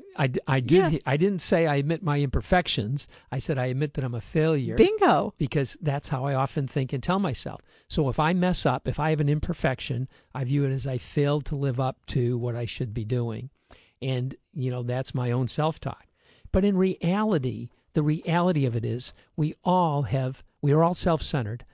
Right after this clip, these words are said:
Speaker 1: We all care about our own feelings and emotions before we care about somebody else's. And, um, when we act in our self-interest versus our teammate's self-interest, it means we're apt to hurt them.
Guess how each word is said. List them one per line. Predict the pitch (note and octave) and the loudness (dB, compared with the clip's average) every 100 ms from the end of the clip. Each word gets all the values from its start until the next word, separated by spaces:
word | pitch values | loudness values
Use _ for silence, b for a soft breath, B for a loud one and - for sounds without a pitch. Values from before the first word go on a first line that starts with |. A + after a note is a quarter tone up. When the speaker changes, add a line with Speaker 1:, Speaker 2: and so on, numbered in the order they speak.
| _ - | _ 0
Speaker 1:
We | C#3 | 2
all | D#3 | 2
care | - F3+ E3 | 0 0 2
about | D3 C#3 C3 | 2 0 -2
our | C#3+ | -2
own | D#3+ F3 D#3+ | 0 0 -2
feelings | E3+ E3+ F#3 - | 0 2 0 0
and | G#3+ | 0
emotions | D3+ C3+ - C#3 C3 - b b | 2 2 2 -2 -2 -8 b b
before | - B2 E3+ D3+ | -6 -4 -2 0
we | D#3 | 0
care | - C3 | -2 0
about | C3+ C#3 | 0 -2
somebody | - C#3+ E3 C3+ | -2 0 0 0
else's. | B2 - F#3 - - _ _ _ _ _ _ _ - - | 0 -2 -4 -4 -10 _ _ _ _ _ _ _ -20 -4
And, | E3 D#3+ D#3 D3+ b b b - | 0 2 0 -2 b b b -4
um, | D3 D3 F3 - | -2 -2 -6 -2
when | C#3+ D3 | 0 2
we | D3+ - | -2 -2
act | D#3 E3+ - | -2 -2 0
in | D#3 | 0
our | C#3+ | 0
self-interest | B2 E3+ F3 - D#3+ - E3+ - | -2 0 2 2 -2 -2 -4 -4
versus | D3 B2 C#3+ | -6 -4 -6
our | A#2+ C3 - | -6 -6 -6
teammate's | - F3+ G3 F#3+ E3+ C#3+ - | -2 0 2 0 0 -2 -2
self-interest, | - C3 - B2+ B2+ D3 D#3 - b b b b | -2 -2 -2 -4 -2 -4 -4 -6 b b b b
it | - F#3+ G3+ | -4 -2 0
means | C#3+ E3 | 0 0
we're | D#3+ | 0
apt | C3+ - | -2 0
to | D3+ | 0
hurt | F#3+ F#3 | 2 0
them. | - - | -6 -10